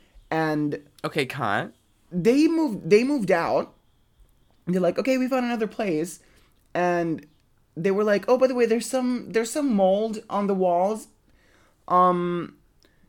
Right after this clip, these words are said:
Speaker 1: can you, we'll just, we're just letting you know." And we're like, "Okay." So then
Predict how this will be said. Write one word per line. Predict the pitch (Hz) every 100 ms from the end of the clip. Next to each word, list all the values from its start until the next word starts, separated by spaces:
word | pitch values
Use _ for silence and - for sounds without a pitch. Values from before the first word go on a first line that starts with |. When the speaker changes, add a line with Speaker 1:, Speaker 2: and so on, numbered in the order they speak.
| _ _
Speaker 1:
can | 208 233
you, | 233 226 208 180 - _ _ _ _ _ _ _ -
we'll | 135 147 196 233
just, | 262 -
we're | 214 226
just | 220 208
letting | 190 185
you | 165
know." | 156
And | 110
we're | 131
like, | 127 -
"Okay." | 226 202 143 160 - _ _ _ _
So | - - 170 151
then | 156 156 151 147 131